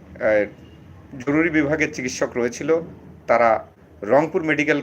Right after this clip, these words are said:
কলেজ হাসপাতালে স্থানান্তর করেছে। আমরা দেখেছি যে আত্মীয় স্বজনের যেই আহাজারি এবং দুর্ঘটনার পরে যেই একটি পরিবারের যে কান্না বয়ে নিয়ে আসে,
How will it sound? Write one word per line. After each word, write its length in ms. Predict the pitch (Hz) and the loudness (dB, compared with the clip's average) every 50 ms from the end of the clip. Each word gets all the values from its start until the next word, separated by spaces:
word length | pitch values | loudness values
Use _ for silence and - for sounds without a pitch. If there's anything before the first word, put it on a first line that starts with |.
| - - | -4 -2
কলেজ 360 | - 135 139 147 156 156 156 - | 0 0 2 4 2 0 0 -2
হাসপাতালে 580 | 139 139 - - - 131 127 131 131 135 123 - - - - - - - - | -4 -4 -2 -2 -2 -2 -2 -2 -2 -2 -2 -4 -6 -14 -20 -20 -14 -12 -10
স্থানান্তর 460 | 139 - - 170 165 165 156 151 143 120 | -10 -4 -2 -2 0 0 -2 -4 -6 -6
করেছে। 400 | 135 120 127 127 - - 196 - - - - - - - - - - | -4 -4 -4 -4 -4 -4 -4 -4 -6 -12 -20 -20 -20 -20 -20 -8 -4
আমরা 300 | 135 135 131 143 147 147 | -2 2 4 6 6 6
দেখেছি 440 | 131 139 127 147 156 160 - 180 156 | 4 2 -2 -4 -6 -6 -6 -6 -2
যে 280 | 139 151 151 147 - - - - - - - - - - | 0 0 0 0 -2 -6 -12 -18 -20 -20 -20 -20 -8 -2
আত্মীয় 400 | - 135 - - - - 175 170 | -2 -2 -2 -2 -4 0 0 0
স্বজনের 460 | 160 - - 156 147 160 160 160 147 | 0 0 -2 0 0 0 0 0 -2
যেই 180 | 131 143 143 131 | -2 0 2 2
আহাজারি 500 | 113 110 143 156 135 143 135 113 92 82 - - - - - - | 2 2 0 2 2 2 0 0 -4 -12 -16 -20 -20 -20 -6 -4
এবং 320 | 120 117 120 135 135 127 117 | -2 -2 -2 -2 -4 -4 -6
দুর্ঘটনার 580 | 120 139 147 151 135 147 147 156 156 147 147 | -4 -4 -2 -2 -4 -4 -6 -4 -2 -2 -2
পরে 520 | 135 - 147 139 139 147 156 160 165 175 - - _ - - - _ _ _ - | -2 0 0 2 2 4 4 2 2 0 -4 -12 _ -20 -20 -20 _ _ _ -20
যেই 420 | 120 113 131 127 131 127 120 120 - - - - _ _ _ _ _ _ _ _ - | -8 0 2 2 2 2 0 -4 -8 -16 -20 -20 _ _ _ _ _ _ _ _ -2
একটি 320 | - 135 - - - - 151 | -2 -2 -2 -2 -6 -10 -10
পরিবারের 580 | 156 - 151 151 147 165 156 160 156 160 156 | -8 -6 -4 -2 0 2 2 4 4 2 2
যে 280 | 131 139 151 147 147 - - | 0 -2 -2 -2 -4 -4 -4
কান্না 400 | - 135 143 160 165 170 175 160 | -2 0 0 0 2 0 0 0
বয়ে 240 | 147 151 151 147 143 | 2 0 0 0 0
নিয়ে 140 | 143 139 131 | 0 0 0
আসে, 280 | 123 - - 117 87 | 0 0 -4 -6 -8